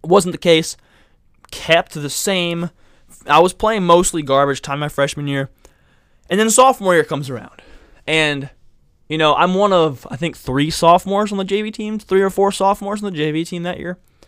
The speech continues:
And from the get-go, I was a starter.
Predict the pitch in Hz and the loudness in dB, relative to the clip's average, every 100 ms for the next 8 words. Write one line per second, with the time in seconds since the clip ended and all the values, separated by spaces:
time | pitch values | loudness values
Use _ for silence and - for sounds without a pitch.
0 | _ _ _ _ - 151 151 151 151 - | _ _ _ _ 0 2 2 0 -4 -10
1 | _ _ _ _ _ _ - - _ _ | _ _ _ _ _ _ -18 -18 _ _
2 | - - 220 285 294 254 220 277 269 151 | -8 0 2 2 0 0 4 4 6 4
3 | 131 127 131 117 - 151 127 98 | 6 6 2 -2 -4 0 0 -4